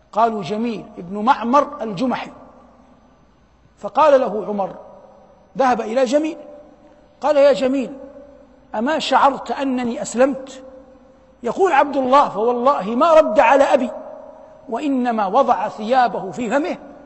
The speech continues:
ودخل على أندية قريش ونادى: 'يا معشر قريش'، حتى اجتمعوا عليه،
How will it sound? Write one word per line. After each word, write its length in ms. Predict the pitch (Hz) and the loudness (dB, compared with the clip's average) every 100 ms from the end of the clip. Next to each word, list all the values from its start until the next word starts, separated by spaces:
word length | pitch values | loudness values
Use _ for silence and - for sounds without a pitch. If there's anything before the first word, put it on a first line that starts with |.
| - - _ - | -20 -20 _ -12
ودخل 420 | 190 214 - 247 | 2 2 4 2
على 240 | 196 226 | 2 0
أندية 440 | 262 247 226 269 233 240 | -2 -4 -4 -4 -4 -6
قريش 380 | 247 277 254 - | -4 -4 -4 -8
ونادى: 460 | 233 247 262 247 247 | -6 -4 -2 0 4
'يا 200 | 285 302 | 6 4
معشر 380 | - - 262 | 2 -4 -4
قريش'، 360 | 247 262 277 214 | -4 -2 -4 -4
حتى 320 | 302 - - | -6 -6 -8
اجتمعوا 420 | 208 277 285 262 | -4 -2 -2 -2
عليه، 380 | 240 285 370 302 | 0 2 0 -2